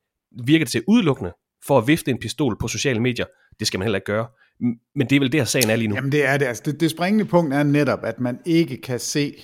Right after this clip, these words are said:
Speaker 2: øh, eller bevise, at pistolen har været i forbindelse med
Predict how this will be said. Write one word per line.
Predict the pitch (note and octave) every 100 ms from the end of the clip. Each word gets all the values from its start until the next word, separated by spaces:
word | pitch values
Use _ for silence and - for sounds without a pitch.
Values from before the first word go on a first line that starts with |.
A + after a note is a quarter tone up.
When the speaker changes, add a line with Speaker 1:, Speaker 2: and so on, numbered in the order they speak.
| - _ _ -
Speaker 2:
øh, | F#2+ F2+ F2 F2
eller | A#2 A2
bevise, | C3 B2 F3 G#3+ C#3 B2+ -
at | C3
pistolen | - C3 F3 C#3 A2+
har | A#2+
været | A2 A#2 C3 C3 F3
i | -
forbindelse | B2+ D#3+ D3+ A2+ -
med | A2+ A2+